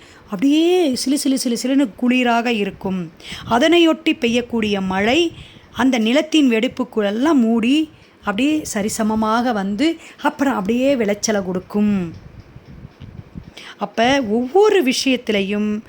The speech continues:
பகவான் எழுதி வச்சதும் அதுதான், இந்த இயற்கை பஞ்சபூத தத்துவமும் அதுதான். எல்லாமே நிர்ணயிக்கப்பட்டது. அப்ப இதனை கர்ப்ப ஓட்டம் அப்படிங்கிறாங்க.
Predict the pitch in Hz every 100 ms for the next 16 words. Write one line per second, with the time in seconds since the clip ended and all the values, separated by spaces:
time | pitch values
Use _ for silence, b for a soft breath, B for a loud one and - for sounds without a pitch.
0 | B B - 196 196 262 269 254 208 220
1 | 254 262 254 - 254 254 233 233 240 247
2 | 254 220 208 202 196 240 233 240 220 175
3 | 190 208 202 208 214 202 - 208 - 330
4 | 320 339 285 170 165 202 - B B B
5 | B - - - 214 262 294 311 285 285
6 | 262 208 226 240 240 - 214 190 - 170
7 | 180 180 170 - _ _ _ - B B
8 | B 254 262 226 294 247 247 240 285 185
9 | 214 226 226 277 185 254 269 277 226 170
10 | 180 190 170 165